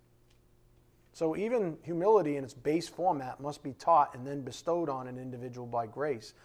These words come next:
Only an arrogant person, an unteachable person, won't receive said humility. And that was something we learned this past week, asking for help.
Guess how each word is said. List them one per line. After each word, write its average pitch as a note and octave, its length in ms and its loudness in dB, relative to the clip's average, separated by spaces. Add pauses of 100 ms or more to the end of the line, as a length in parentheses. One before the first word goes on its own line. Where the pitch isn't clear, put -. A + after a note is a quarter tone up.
(180)
Only A3 340 4
an G3+ 140 2
arrogant D#3 520 2
person, A2+ 460 -10 (640)
an D3+ 100 -6
unteachable F#3+ 800 -2
person, A2+ 400 -10 (440)
won't D3+ 460 -2
receive D3+ 680 -6
said C#3 400 -2
humility. B2 720 -6 (560)
And C3+ 80 -10
that F3+ 160 2
was D3+ 100 0
something D3 360 -4
we B2+ 100 -8
learned C3 400 -4 (460)
this C3+ 180 -8
past C3 400 2
week, D#3+ 440 -2
asking D#3 500 4
for C3+ 200 -2
help. A#2+ 400 -2